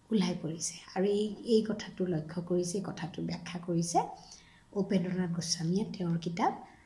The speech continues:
অসমীয়া ভাষাৰ উদ্ভৱ, সমৃদ্ধি আৰু বিকাশ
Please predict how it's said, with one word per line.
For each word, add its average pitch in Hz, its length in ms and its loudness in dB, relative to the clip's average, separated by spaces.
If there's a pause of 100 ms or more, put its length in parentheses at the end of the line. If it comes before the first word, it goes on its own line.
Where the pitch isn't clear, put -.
(160)
অসমীয়া 233 520 6
ভাষাৰ 190 460 -2 (100)
উদ্ভৱ, - 480 -2 (400)
সমৃদ্ধি 160 540 2 (280)
আৰু 185 160 2 (340)
বিকাশ - 340 -6